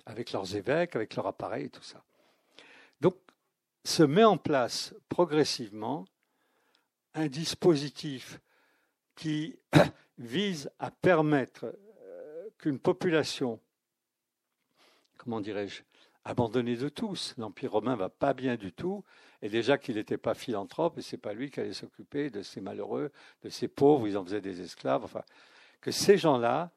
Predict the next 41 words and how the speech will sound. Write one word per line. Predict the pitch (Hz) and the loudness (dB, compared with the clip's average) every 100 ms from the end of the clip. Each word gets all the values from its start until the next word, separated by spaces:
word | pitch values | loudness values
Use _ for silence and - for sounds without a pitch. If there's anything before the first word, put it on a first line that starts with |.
| _ _ _ _ | _ _ _ _
puissent | 123 190 - | -4 -2 2
espérer | 156 - - 143 123 127 117 - | 2 2 0 2 2 2 0 -6
non | 131 170 | 0 0
seulement | 185 180 151 143 127 | 4 4 4 4 2
une | 110 | 0
vie | 95 95 | -4 -6
digne, | 90 110 202 240 233 _ _ _ _ | -2 0 2 2 0 _ _ _ _
ça | - | -6
c'est | 127 - | -6 -4
celle | - - 120 | -4 -2 -2
qu'ils | - 117 101 | -6 -10 -6
ont | 110 107 | -6 -2
entre | - 151 - 123 | 2 2 2 0
eux, | 123 202 _ _ _ _ _ _ _ _ 185 | 0 0 _ _ _ _ _ _ _ _ -20
avec, | 110 113 - | -20 -20 -12
euh, | 107 - _ - _ | -12 -12 _ -20 _
l'amour, | 107 113 113 120 139 151 | -8 -6 -2 0 2 4
le | 113 | 2
prochain, | - - 107 - 123 135 147 151 _ _ _ - | -2 -6 -4 -2 0 0 0 -4 _ _ _ -8
euh, | 110 101 101 98 98 101 110 _ _ _ | -4 -4 -4 -8 -10 -12 -14 _ _ _
la | 110 | -10
vérité, | 104 120 101 - 165 202 | -8 -8 -10 0 2 2
enfin | - | -2
toute | - 175 | -6 -6
une | 196 | -6
série | - 170 147 | -2 -2 -2
de | 127 | -2
valeurs | 131 127 123 113 - | 2 4 2 0 -4
qui, | - - - - | -18 -20 -20 -20
qui | - | -8
les | 110 | -8
touchent, | - - 233 - - - _ - - _ | -4 -2 -2 -2 -8 -12 _ -20 -20 _
le | 120 | -8
fait | - 185 180 | -2 -4 -2
que | 151 | -2
le | 123 117 | 0 -2
Fils | - 147 | -8 -8
de | 123 | -6
Dieu | 117 131 | -4 -4
s'est | 135 - | -4 -6
sacrifié, | - 127 - - 113 - 202 214 | -4 -6 -6 -14 -16 -8 -6 -6